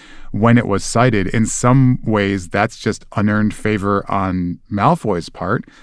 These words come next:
But Harry's a better flyer. Like, Harry just has this innate talent. Talent is always more complicated than just a natural gift. People work hard to develop the talents they have.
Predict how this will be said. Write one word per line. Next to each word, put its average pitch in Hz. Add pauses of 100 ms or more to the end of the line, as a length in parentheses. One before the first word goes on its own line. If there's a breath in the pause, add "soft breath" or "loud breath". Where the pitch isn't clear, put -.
(520 soft breath)
But 127
Harry's 190
a 190
better 180
flyer. -
Like, 127
Harry 156
just 131
has 113
this 127
innate 113 (160)
talent. 131 (400)
Talent 135 (800)
is 123
always 123
more 113
complicated 113
than 107
just 98
a 110
natural 95
gift. 107
People 95
work 98
hard 123
to 127
develop 107
the -
talents 135
they 123
have. 139